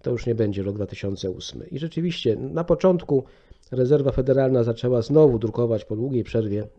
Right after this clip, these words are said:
e, pieniądze dla banków, żeby je ratować. E, tak powoli drukowała, ale drukowała. No jak wiemy, e, w przeciągu najbliższych, e, miesięcy czy tygodni nawet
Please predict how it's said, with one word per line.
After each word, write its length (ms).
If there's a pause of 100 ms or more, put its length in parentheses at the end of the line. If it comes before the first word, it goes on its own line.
(120)
e, 140
pieniądze 500
dla 140
banków, 540
żeby 220
je 80
ratować. 600 (960)
E, 220 (260)
tak 140
powoli 380
drukowała, 500
ale 100
drukowała. 680 (880)
No 60
jak 200
wiemy, 440 (160)
e, 200
w 100
przeciągu 500
najbliższych, 680
e, 440
miesięcy 560
czy 120
tygodni 420
nawet 400